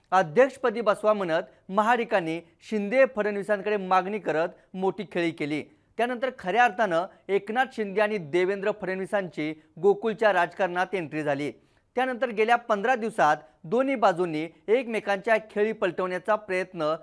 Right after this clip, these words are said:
आणि खेळ सुरू झाला. अरुण डोंगरे यांच्या अध्यक्षपदाची मुदत फॉर्म्युलेनुसार पंधरा मे रोजी संपणार होती. त्याआधीच अरुण डोंगरे यांनी एकनाथ शिंदेंची भेट घेतली.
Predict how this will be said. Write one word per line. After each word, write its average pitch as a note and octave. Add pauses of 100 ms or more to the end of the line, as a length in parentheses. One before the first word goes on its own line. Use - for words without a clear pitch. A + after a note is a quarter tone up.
(180)
आणि F3+
खेळ G3
सुरू E3
झाला. D3+ (380)
अरुण F#3+
डोंगरे F#3+
यांच्या F#3
अध्यक्षपदाची F3+
मुदत E3+ (300)
फॉर्म्युलेनुसार A3 (280)
पंधरा A3
मे A3
रोजी G3
संपणार D#3+
होती. D3 (360)
त्याआधीच A#3+
अरुण G#3
डोंगरे G3+
यांनी G3+
एकनाथ F#3+
शिंदेंची F#3+
भेट F3+
घेतली. F3+